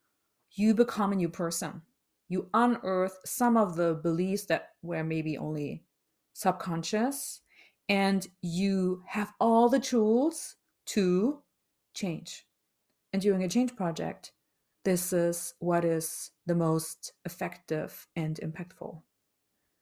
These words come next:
You can apply it to any and all changes, personal, professional,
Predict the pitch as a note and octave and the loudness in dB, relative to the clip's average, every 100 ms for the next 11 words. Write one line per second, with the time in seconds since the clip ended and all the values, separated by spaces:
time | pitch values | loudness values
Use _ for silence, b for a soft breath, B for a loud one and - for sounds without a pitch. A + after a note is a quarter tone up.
0 | _ _ _ G#3 A3 E3+ - E3+ E3+ F#3 | _ _ _ 4 4 4 2 2 2 -2
1 | F3+ G3+ B3 F3+ - E3 E3+ F#3 - F3+ | 0 4 4 2 -2 0 0 0 -2 0
2 | E3+ E3+ E3+ E3+ - C4 B3+ A#3+ G#3+ G#3 | 0 0 -2 -4 -2 2 2 2 2 2
3 | G3+ G3 F3+ F3 F#3 E3+ E3+ F3 F3 | 0 0 0 0 -2 -2 -2 -4 -6